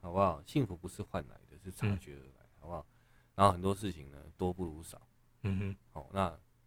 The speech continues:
Speaker 1: 去珍惜你所拥有的，找出它有美的地方，不管是人、事情，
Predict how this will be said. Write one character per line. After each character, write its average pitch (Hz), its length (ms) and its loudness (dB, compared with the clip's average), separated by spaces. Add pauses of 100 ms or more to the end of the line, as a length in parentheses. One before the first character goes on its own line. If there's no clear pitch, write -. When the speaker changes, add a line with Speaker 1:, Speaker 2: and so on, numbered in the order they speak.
Speaker 1:
去 95 140 -6
珍 92 180 -2
惜 82 140 -12
你 78 140 -14
所 62 220 -18
拥 69 180 -16
有 64 80 -18
的， - 260 -20
找 82 160 -4
出 110 160 -8
它 107 240 6
有 87 160 0
美 85 180 -4
的 69 140 -14
地 78 180 -14
方， 73 180 -10
不 82 80 -18
管 98 160 6
是 92 200 -8
人、 67 160 -10 (140)
事 - 220 -10
情， - 180 -18